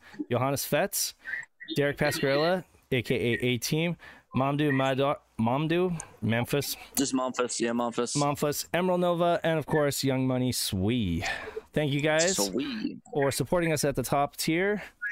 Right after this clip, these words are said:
Speaker 1: We really, really appreciate what you do. We really appreciate your support because, um, we literally use it for,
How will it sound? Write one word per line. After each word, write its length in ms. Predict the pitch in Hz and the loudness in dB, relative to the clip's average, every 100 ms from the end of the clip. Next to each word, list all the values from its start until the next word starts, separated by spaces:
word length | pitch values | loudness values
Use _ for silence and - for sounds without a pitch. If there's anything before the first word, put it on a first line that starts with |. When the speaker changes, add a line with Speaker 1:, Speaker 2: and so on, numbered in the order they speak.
| - - | -10 -6
Speaker 1:
We 120 | 127 | -2
really, 300 | 120 147 156 | 2 2 4
really 220 | 147 147 143 | 4 2 2
appreciate 520 | 127 135 147 135 131 - - - | 0 0 2 0 0 -6 -14 -4
what 320 | 120 135 120 | 0 2 2
you 120 | 127 | 0
do. 300 | 123 123 120 | 2 2 2
We 120 | 117 | 2
really 320 | 120 123 123 117 | 2 2 2 0
appreciate 600 | - _ - 127 131 87 | -2 _ -4 -2 0 0
your 100 | 110 | -2
support 340 | 117 107 110 | -2 0 0
because, 520 | 101 104 107 95 - - - | 0 0 0 -2 -4 -8 -4
um, 340 | 110 110 104 | 0 0 0
we 120 | 82 117 | 2 2
literally 480 | 131 151 151 143 | 2 2 2 2
use 400 | 135 123 110 117 | 2 2 2 2
it 220 | 107 98 - | 0 -2 -4
for, 560 | - 107 98 101 107 | -2 0 2 2 0